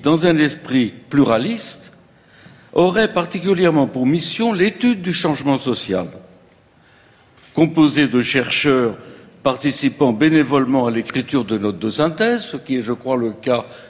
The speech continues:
du Conseil d'analyse économique, donc ce qui coûterait rien ou, ou, ou très peu, euh, à l'État. Ce Conseil pourrait s'auto-, être saisi par le gouvernement ou s'auto-saisir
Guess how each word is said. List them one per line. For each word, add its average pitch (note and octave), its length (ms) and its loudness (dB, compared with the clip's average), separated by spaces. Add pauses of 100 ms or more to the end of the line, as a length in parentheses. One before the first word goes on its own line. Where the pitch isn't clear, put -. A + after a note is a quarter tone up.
(180)
du A2 100 -6
Conseil A#2+ 340 -2
d'analyse G#2+ 400 -2
économique, C#3+ 480 -4
donc C3 180 -4 (280)
ce - 100 -20
qui A#2+ 120 -2
coûterait B2+ 360 2
rien C#3+ 400 2 (320)
ou, B2 40 -10
ou, A2+ 40 -10 (180)
ou A#2 80 -10
très - 220 -2
peu, C3 340 0 (440)
euh, G#2 240 -4
à G2+ 100 4
l'État. A3 480 0 (800)
Ce - 140 0
Conseil E3 600 0
pourrait D3+ 240 0
s'auto-, F3+ 360 0 (120)
être C3+ 340 2
saisi C3 400 0
par A2+ 260 0
le G#2+ 180 -2
gouvernement A2+ 640 0
ou D#3+ 80 -4
s'auto-saisir D#3 880 0